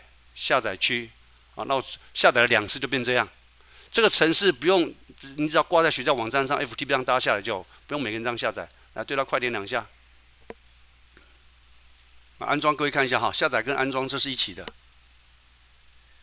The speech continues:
啊，再跟你讲一遍，我们新北市所有的大电视都可以使用这个系统，所以今天学完，到时候如果学校有大系统，我建议到时候可以把它装进去。哦，那白板，那在单机电脑可以把，来，一定是同意，I accept 的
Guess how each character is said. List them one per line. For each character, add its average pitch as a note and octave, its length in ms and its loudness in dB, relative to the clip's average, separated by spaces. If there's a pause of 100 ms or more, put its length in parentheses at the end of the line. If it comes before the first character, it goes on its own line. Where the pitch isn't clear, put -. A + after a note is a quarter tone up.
(1700)
啊， D3 60 -2
再 F#3 140 4
跟 G3 100 6
你 - 20 4
讲 D3+ 140 4
一 - 20 2
遍， D#3+ 100 2
我 C#3+ 40 2
们 D3 100 -2
新 F#3+ 200 4
北 C#3+ 100 4
市 D3+ 160 6
所 - 140 6
有 C3+ 60 0
的 B2+ 60 -2
大 C#3+ 180 2
电 C#3+ 160 -2
视 C3+ 120 0
都 C#3+ 100 -8
可 B2+ 80 -6
以 B2+ 40 -2
使 - 100 4
用 A#2 100 -4
这 A#2+ 60 -4
个 A#2 40 -4
系 A#2 120 0
统， G2+ 140 -10 (480)
所 - 120 -4
以 C#3 60 -4
今 E3 80 2
天 F#3 60 6
学 D3 180 6
完， C3 160 0
到 D#3+ 140 2
时 D3+ 80 -2
候 D#3 60 -2
如 D#3+ 80 -4
果 C#3+ 120 -4
学 C3 160 -2
校 C#3+ 120 2
有 B2 40 0
大 C3+ 180 0
系 C#3 120 -4
统， A#2+ 120 -4
我 A2+ 80 -6
建 C3+ 240 -2
议 A#2+ 100 -8 (360)
到 - 100 -6
时 B2 80 -8
候 C3 60 -10
可 B2 100 -8
以 G#2+ 40 -6
把 G2+ 120 -4
它 G#2 60 -10
装 A2+ 140 -8
进 A2 120 -8
去。 G2+ 140 -12 (480)
哦， F#2+ 180 -10 (180)
那 G#2+ 100 -12
白 A2+ 120 -8
板， G2+ 180 -10 (300)
那 D3+ 120 -2
在 E3+ 120 2
单 D#3 260 2
机 D#3 140 0
电 D3+ 140 -2
脑 A2+ 100 -2
可 A2+ 60 -6
以 - 20 -6
把， G#2+ 140 -6
来， B2+ 160 -2
一 C3 80 -12
定 C#3+ 120 -6
是 C#3 100 -6
同 B2+ 200 -6
意， B2 140 -6 (240)
I C#3 160 -2
accept B2+ 320 2
的 A#2 180 -6